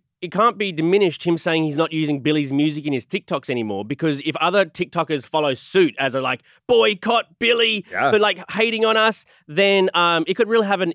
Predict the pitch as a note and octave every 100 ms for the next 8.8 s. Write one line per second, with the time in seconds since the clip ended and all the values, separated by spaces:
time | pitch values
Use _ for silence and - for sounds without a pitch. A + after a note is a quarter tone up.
0 | F#3+ G3+ F3+ D#3 - - D#3 D3+ D3 D#3
1 | D#3 D3 D3 D3 C#3+ C#3 C#3 D3 C3 D3
2 | - G3+ G3+ A2+ - E3+ A#2+ A2+ A#2+ A2+
3 | - - - C#2 - - - A2+ A2 -
4 | G#2 F#2 - _ B2+ - - - _ _
5 | A#3 A3+ A#3+ F3+ D3 C3+ G3+ B3 B3+ A#3
6 | A#3+ A3+ F#3 E3+ E3 D3+ - _ _ C3+
7 | B2+ B2+ A2 - A#2 - _ D#3 F#3+ G#3
8 | C4+ D#4 E4 B3 A#3 F#3+ A#2 F2